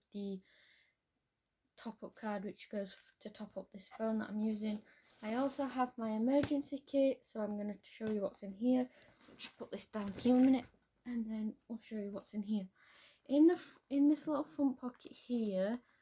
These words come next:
I have, um, some headphones, as you can see, two bubbles and a mirror. That's all that's in front of there. So we'll just zip this up and then I'll show you what's in the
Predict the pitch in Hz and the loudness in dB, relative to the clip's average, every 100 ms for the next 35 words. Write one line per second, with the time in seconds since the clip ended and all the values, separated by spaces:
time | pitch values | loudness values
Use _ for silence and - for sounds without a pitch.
0 | _ _ - 233 226 226 214 202 214 254 | _ _ -12 -10 -8 -8 -6 -4 -4 -6
1 | - - - _ _ _ _ _ _ - | -8 -10 -12 _ _ _ _ _ _ -10
2 | 208 214 214 - _ - 220 208 254 277 | -4 -2 -2 -4 _ -10 -8 -4 0 0
3 | - - 294 294 302 302 294 294 - _ | -2 -2 4 6 6 8 6 4 -2 _
4 | 220 - 214 220 208 233 226 220 - _ | -14 -12 -10 -10 -6 -2 0 0 -4 _
5 | - 320 277 254 226 233 233 - 214 208 | -6 -2 2 2 2 0 -2 -4 -4 -2
6 | 202 190 185 190 220 277 - - _ - | 0 0 0 0 2 0 -2 -20 _ -10
7 | 214 - 214 208 - - 208 208 - 208 | -10 -4 -2 -2 -6 -6 -4 -4 -6 -12
8 | 190 196 185 196 190 240 - - _ _ | -12 -14 -14 -8 -4 -4 -4 -12 _ _
9 | _ - - _ _ _ _ 220 208 196 | _ -20 -20 _ _ _ _ -8 -6 -6
10 | 196 220 214 - _ _ _ _ - - | -8 -10 -14 -18 _ _ _ _ -20 -12
11 | - 196 214 240 247 220 196 196 202 196 | -10 -10 -10 -8 -6 -4 -6 -10 -10 -8
12 | 190 - - 202 196 190 190 190 196 | -8 -10 -10 -8 -6 -4 -4 -2 -4